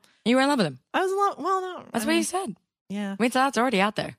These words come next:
Speaker 1: But now you're reflecting on that and think it might not have been that?
Speaker 2: I mean, I feel like that feeling probably came up, but I don't think I, like, I don't think it would be true to say I was in love with him.
Speaker 1: Right.
Speaker 2: Like, I, like, the way I was in love with, like,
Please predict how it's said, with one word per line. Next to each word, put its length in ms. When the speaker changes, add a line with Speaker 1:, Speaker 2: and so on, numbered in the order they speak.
Speaker 1:
But 100
now 140
you're 160
reflecting 400
on 100
that 140
and 80
think 140
it 60
might 140
not 140
have 80
been 140
that? 160
Speaker 2:
I 40
mean, 140
I 80
feel 120
like 220
that 200
feeling 460
probably 300
came 280
up, 280
but 140
I 120
don't 140
think 200
I, 180
like, 240
I 80
don't 140
think 160
it 40
would 120
be 80
true 220
to 60
say 320
I 200
was 240
in 80
love 240
with 180
him. 240
Speaker 1:
Right. 140
Speaker 2:
Like, 240
I, 140
like, 200
the 80
way 120
I 100
was 100
in 80
love 320
with, 180
like, 120